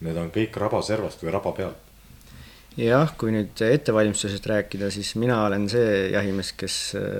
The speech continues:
Speaker 2: ootab, äh, kui isegi peibutusjaht läbi saab, siis ootab juba järgmist ja, ja mul on alati selleks ajaks võetud ka puhkus. Et, äh,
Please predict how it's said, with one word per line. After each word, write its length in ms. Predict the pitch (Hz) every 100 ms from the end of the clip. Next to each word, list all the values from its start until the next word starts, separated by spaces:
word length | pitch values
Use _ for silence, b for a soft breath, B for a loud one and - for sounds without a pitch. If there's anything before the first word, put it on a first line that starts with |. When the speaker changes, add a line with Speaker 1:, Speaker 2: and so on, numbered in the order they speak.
| -
Speaker 2:
ootab, 440 | 110 110 104 - -
äh, 300 | - - - -
kui 140 | 104
isegi 380 | 104 104 95 101
peibutusjaht 640 | 101 117 110 107 - 113 -
läbi 200 | 120 107
saab, 160 | 101 -
siis 140 | 92
ootab 300 | 107 101 101
juba 160 | 101 110
järgmist 480 | 123 101 - - -
ja, 120 | 92 90 -
ja 160 | 95 92
mul 220 | 104 104
on 80 | 104
alati 300 | 110 - 104
selleks 260 | 110 101 104
ajaks 220 | 98 -
võetud 300 | 101 - -
ka 80 | 98
puhkus. 400 | 143 143 - - - B B B B B -
Et, 240 | 98 -
äh, 920 | 104 101 101 101 101 101 101 98 98